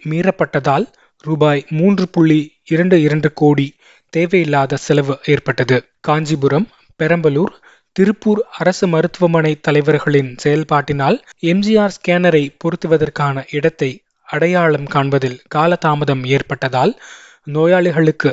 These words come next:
சிகிச்சை கொடுப்பதில் ஏற்பட்ட பெரும் சிரமம், மதுரையில் ஒருங்கிணைந்த விளையாட்டு அறிவியல் மையத்தை உருவாக்க தவறியதால் மூன்று ஆண்டுகளுக்கு மேலாக ரூபாய் இரண்டு புள்ளி இரண்டு ஏழு கோடியில் கட்டப்பட்ட கட்டடம்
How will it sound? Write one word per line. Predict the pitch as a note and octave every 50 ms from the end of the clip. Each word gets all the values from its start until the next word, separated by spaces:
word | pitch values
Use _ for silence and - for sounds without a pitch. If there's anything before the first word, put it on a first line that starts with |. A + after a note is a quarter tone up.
| - -
சிகிச்சை | - - - F3+ E3 G3+ - - G3+ F#3
கொடுப்பதில் | - F3 E3 D#3+ - E3 D3 D3+ D3+ C#3+ - -
ஏற்பட்ட | D#3+ D#3+ - - D#3+ - - D3+ C#3+ C3 _ _
பெரும் | - D#3+ D#3+ F3+ G3 G3+
சிரமம், | F3+ - E3 D3+ D3 C#3+ C#3+ F#3+ - - - - - - - - - _ _ _ -
மதுரையில் | D3 D3+ D#3 F3 G3+ G#3 G3 F#3+ F3+ F3+ - - -
ஒருங்கிணைந்த | - D#3 E3+ G3+ G#3 F#3+ G3+ F#3 F#3+ F#3+ F3+ E3+
விளையாட்டு | D#3 D3 D3+ D#3 E3 E3 E3 D#3+ D#3 - D#3+
அறிவியல் | - D3 C#3+ C#3+ D#3 D3 E3 E3 D#3 D#3 D3+ D3 -
மையத்தை | - C#3 C#3 C#3 D3+ D3 - - C#3+ C#3+ C#3+ - _
உருவாக்க | - D#3+ D#3 D#3 D#3 D#3 D3+ C#3+ - D3+
தவறியதால் | - - - B2 C3+ C#3 C#3+ C#3+ C3+ B2+ C3 B2+ F3+ C4+ - - - - - - _ -
மூன்று | E3 E3+ G#3 A#3+ A#3 G#3 G3 F3+
ஆண்டுகளுக்கு | E3 D#3+ F3 F3 E3+ D#3+ E3+ D#3+ D#3+ - D3
மேலாக | C#3+ C#3+ D3 D3+ D3+ C#3+ C3+ B2+ C3+ D3 F#3+ B3 - _ _ _
ரூபாய் | - - D#3+ D#3 D3+ D3+ D3 C#3+ C#3 D#3+
இரண்டு | D#3 D#3+ F3+ F#3+ G3 F#3+
புள்ளி | - - F3 E3 E3 E3 F3 - _ _ - - - _ -
இரண்டு | D#3+ E3 G3+ G#3+ G#3 G3
ஏழு | F3+ E3+ E3+ E3+ E3 D#3+
கோடியில் | - - E3 E3 E3 E3+ E3 D#3 D3 C#3+ -
கட்டப்பட்ட | - D3 - - E3 - D3+ C3+ - - D3 - - _ - - - - _ -
கட்டடம் | - D3+ - - E3+ D#3+ D#3+ C#3+